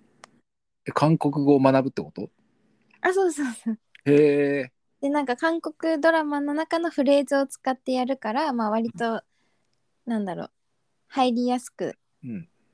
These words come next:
Speaker 2: 楽しく学べるみたいな感じで、
Speaker 1: うん。
Speaker 2: 一回、そういう、二回ぐらいそういうの参加したことあります。
Speaker 1: へー。え、そのTwitterのスペース？あの
Speaker 2: いや、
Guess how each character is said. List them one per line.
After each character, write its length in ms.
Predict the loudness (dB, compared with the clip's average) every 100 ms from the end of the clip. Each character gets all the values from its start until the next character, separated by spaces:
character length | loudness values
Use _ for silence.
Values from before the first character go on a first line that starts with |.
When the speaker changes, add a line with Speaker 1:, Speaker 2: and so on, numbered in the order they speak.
| _
Speaker 2:
楽 200 | -2 -2
し 140 | -2 -8
く 220 | -10 -10 _ _ _ _
学 320 | -10 -8 -6
べ 120 | -6 -6
る 160 | -6
み 100 | -10
た 120 | -12 -12
い 40 |
な 140 | -12
感 220 | -10 -10 -10
じ 140 | -10
で、 260 | -6 -6 -6
Speaker 1:
う 40 |
ん。 100 | -12 -16 _ _ _ _ _ _ -16
Speaker 2:
一 100 | -14
回、 420 | -8 -8 -8 -10 -18 _ -8
そ 120 | -6
う 40 |
い 40 | -6
う、 60 | -4
二 140 | -4
回 240 | -2 -4 -4
ぐ 80 |
ら 80 | -6
い 80 | -6 _
そ 180 | -14 -10
う 40 |
い 20 |
う 60 | -10
の 60 | -10
参 220 | -10 -10
加 140 | -12
し 160 | -14 -18
た 140 | -20
こ 140 | -18 -14
と 140 | -12
あ 80 | -12
り 120 | -14
ま 140 | -18 -20
す。 180 | -20 _ _ _
Speaker 1:
へ 420 | 2 4 4 2 -2
ー。 40 | -8
え、 120 | -10
そ 100 | -14
の 80 | -14
Twitter 320 | -10 -8 -8
の 80 | -10
ス 100 | -2
ペ 140 | 0
ー 40 |
ス？ 260 | 0 -10 -18 _ _ _ _ _ _ _ _ _ _ _ _ _ _ _ _ _ _ _ _ _ _ _
あ 100 | -6
の 120 | 0
Speaker 2:
い 20 |
や、 160 | 0